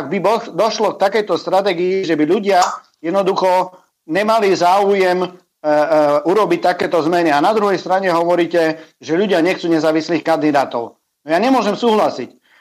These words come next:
pretože ak na miestnej alebo krajskej úrovni fungujú aj nezávislí kandidáti, tak prečo by nemohli na, na, na štátnej úrovni fungovať nezávislí kandidáti? To nechápem. Kde je napísané, že musia, musia byť, e, e,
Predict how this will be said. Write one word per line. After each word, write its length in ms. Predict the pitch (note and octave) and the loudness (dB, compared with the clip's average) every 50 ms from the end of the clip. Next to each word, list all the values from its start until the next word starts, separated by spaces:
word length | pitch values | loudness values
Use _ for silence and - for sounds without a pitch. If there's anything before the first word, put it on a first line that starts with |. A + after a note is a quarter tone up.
| _ _ | _ _
pretože 400 | - E3 D#3 E3+ E3+ D3+ E3 F3 | -8 -8 -4 -2 -2 0 2 2
ak 240 | E3+ E3+ E3 D3+ E3+ | 2 2 2 2 0
na 80 | D#3+ | 0
miestnej 480 | D3 F3 A3 B3+ B3 B3+ B3 G3 F3 E3 | 0 2 0 0 0 0 0 0 2 2
alebo 400 | D#3 D3+ D#3 D#3 D3 D3+ D3 C#3+ | 2 2 2 2 2 0 0 0
krajskej 400 | D#3 F#3+ A#3 B3+ - - F#3+ F3 | 2 0 0 0 -2 0 0 2
úrovni 640 | E3+ F3 F3 E3+ D#3+ D#3 D#3+ D3 C#3 C#3 C3+ - - _ _ _ _ _ _ | 2 4 4 2 2 2 0 0 0 -2 -6 -10 -20 _ _ _ _ _ _
fungujú 400 | - A3+ B3+ B3 B3 A3+ G3+ F#3 | -2 0 0 2 2 2 2 2
aj 160 | E3+ D#3 D#3 | 2 2 2
nezávislí 480 | G#3 G#3 G#3 G#3+ G3+ G3+ - - E3+ D3+ | 0 0 0 0 0 0 -2 -2 -4 -2
kandidáti, 880 | - E3+ F3+ F#3+ F3+ E3+ D3 D3 C3+ B2+ D3 D#3+ G3 A3 G#3+ - - - - | 0 0 0 0 0 0 2 2 0 0 0 -2 -2 -2 -4 -8 -16 -10 -10
tak 80 | C#3+ C#3 | -8 -4
prečo 240 | E3 E3 D#3+ F3+ | -4 -4 -2 -2
by 160 | F3+ E3 E3 F3 | 0 0 0 2
nemohli 320 | F3+ F3+ F3+ F3+ F#3+ F#3 | 2 2 0 0 0 0
na, 140 | F3+ F3 F3 | -2 -2 -2
na, 240 | - G3 F3 F#3 F3+ | -2 0 0 0 2
na 120 | F3+ F3 F3 | 0 -2 -2
štátnej 320 | - A#3 C4 B3+ B3+ C#4+ A#3+ | 0 0 0 0 0 -2 0
úrovni 320 | G#3 G3+ G3 F#3 F3 D#3+ | 0 2 2 0 0 -2
fungovať 400 | D#3 F3+ E3 D#3 D#3+ D#3 D3+ D3 | -4 -4 -2 0 0 0 2 0
nezávislí 400 | D3+ C#3 D3 D3 C#3+ C#3+ D3+ D3+ | 0 0 0 0 -2 -2 -6 -4
kandidáti? 640 | D3+ D3+ D3 C#3 C#3+ C3+ C3+ C3 - B2+ A#2 - _ _ _ _ _ _ _ _ _ _ _ _ _ - | -2 -2 -2 0 0 0 0 -2 -2 -8 -14 -14 _ _ _ _ _ _ _ _ _ _ _ _ _ -8
To 80 | E3 | -4
nechápem. 680 | F3 A3 A3+ G3+ E3+ D3+ - C#3+ C3 B2+ A#2 - - _ _ _ _ _ _ _ _ _ _ _ _ _ _ _ - | -2 -2 0 0 0 -2 0 -2 -2 -2 -4 -10 -14 _ _ _ _ _ _ _ _ _ _ _ _ _ _ _ -6
Kde 160 | C#3 F#3 G#3+ | -2 0 0
je 60 | G#3+ G#3 | 2 2
napísané, 480 | G3 F#3+ A3+ G#3 G#3 G#3 G3+ G3 G3+ | 0 0 0 -2 0 0 0 2 2
že 80 | F3 F3+ | 0 0
musia, 400 | F3+ F3+ G3+ G3+ G3+ G3+ F#3 F3+ | 0 0 -2 0 0 0 -2 0
musia 320 | F3+ F#3 G3 G3 G#3 F#3 | 0 -2 -4 -2 0 0
byť, 220 | E3 E3 F#3 F#3+ F3+ | 0 0 0 -2 -4
e, 40 | F3+ - - _ _ _ - | -10 -20 -20 _ _ _ -4
e, 40 | D#3 | 0